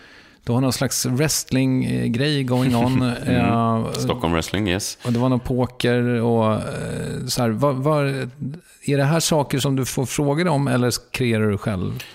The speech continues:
Speaker 2: Jag, eh, podcastarna är ju, eh, om
Speaker 1: Dina.
Speaker 2: mina egna idéer. Eh, Million Dollar Messiah, det här pokerprogrammet, det var ju en extern idé som jag sen utvecklade, fick fria händer, vilket, ja, var absolut bland det roligaste projekt jag har gjort.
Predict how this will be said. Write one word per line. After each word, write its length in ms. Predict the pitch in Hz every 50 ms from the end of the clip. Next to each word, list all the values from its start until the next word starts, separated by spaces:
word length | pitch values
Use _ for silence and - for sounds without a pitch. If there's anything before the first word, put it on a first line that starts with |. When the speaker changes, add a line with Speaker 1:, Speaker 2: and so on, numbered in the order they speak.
| - - - _
Speaker 2:
Jag, 760 | 101 92 95 98 98 101 104 104 104 104 101 98 104 107 104 101
eh, 40 |
podcastarna 1200 | 92 - 131 123 120 101 - - 127 117 120 - - - - 127 127 131 131 131 135 135 135 131
är 260 | - 110 120 120 120 120
ju, 640 | 110 107 110 117 117 113 110 104 104 104 104 101
eh, 280 | 98 95 92 92 90 87
om 40 | 87
Speaker 1:
Dina. 320 | 101 98 87 87 82 85 85
Speaker 2:
mina 540 | 82 80 87 87 80 78 78 76 71 71
egna 360 | 71 69 73 78 76 78 78 76
idéer. 580 | 73 78 78 78 80 85 95 107 110 110 110 - - - - - - _ -
Eh, 200 | - - - - - - -
Million 440 | - 50 50 64 90 98 98 101 98
Dollar 140 | 95 95 95
Messiah, 240 | 92 - 107 110
det 100 | 110 98
här 80 | 92 -
pokerprogrammet, 500 | 104 92 90 - 90 98 107 113 110 101
det 60 | 104
var 120 | 98 104 104
ju 80 | 101
en 120 | 98 - - - - - _ _ _ _
extern 440 | - - - - - 101 98 95 80
idé 400 | 76 82 85 110 123 127 131 120
som 140 | - 104 95
jag 160 | 90 85 82
sen 160 | - - 80
utvecklade, 640 | 78 76 - 78 73 - - 76 76 76 78 80 80
fick 160 | - - -
fria 240 | - 80 73 71 78
händer, 440 | 78 73 78 87 95 107 117 - - -
vilket, 420 | - - - - - - - - - - - - - - - _ - -
ja, 120 | - 120 107
var 160 | 98 104 98
absolut 280 | - - - - 101 90
bland 140 | 92 87
det 40 | 85
roligaste 300 | 85 82 82 80 80 -
projekt 240 | - - 71 - -
jag 80 | 82 82
har 40 |
gjort. 260 | 92 113 113 - -